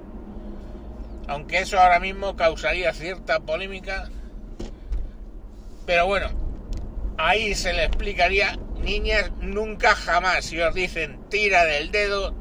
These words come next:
tiréis del dedo". Pero bueno, siguen cayendo. La otra opción es preguntarle si sabe lo que es una sauna holandesa.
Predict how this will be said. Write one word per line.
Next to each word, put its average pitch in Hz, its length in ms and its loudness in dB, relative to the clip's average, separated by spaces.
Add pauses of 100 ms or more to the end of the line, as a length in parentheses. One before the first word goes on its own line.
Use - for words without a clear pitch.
tiréis 170 460 4
del 135 260 -2
dedo". 95 240 -6 (880)
Pero 147 180 2
bueno, 156 280 2
siguen 165 500 -2
cayendo. 101 500 -6 (840)
La 160 180 6
otra 233 300 8
opción 247 460 2 (220)
es 208 300 0 (100)
preguntarle 233 960 2 (1300)
si - 200 -6
sabe 233 340 6
lo 202 180 4
que 214 120 2
es 220 120 -2
una 202 280 4
sauna 214 600 0
holandesa. 151 720 -2